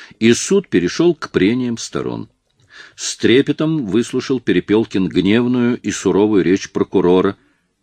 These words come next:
и невольный холодок пробежал по спине, когда он услышал, какого наказания по справедливости потребовал прокурор для обвиняемых.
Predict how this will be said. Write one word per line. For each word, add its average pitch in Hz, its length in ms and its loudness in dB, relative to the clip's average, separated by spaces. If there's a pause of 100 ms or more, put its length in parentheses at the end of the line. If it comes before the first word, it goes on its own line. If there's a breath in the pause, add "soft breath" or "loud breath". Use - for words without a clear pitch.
(120)
и 76 100 -4
невольный 104 460 -2
холодок 98 560 0
пробежал 92 480 0
по - 100 -10
спине, 87 400 -2
когда 82 280 -4
он 80 120 -4
услышал, 104 540 -4 (300 loud breath)
какого 110 500 2
наказания 123 800 0
по 98 240 0
справедливости 98 920 0
потребовал 87 580 -2
прокурор 87 760 -2
для 85 300 -6
обвиняемых. 65 800 -10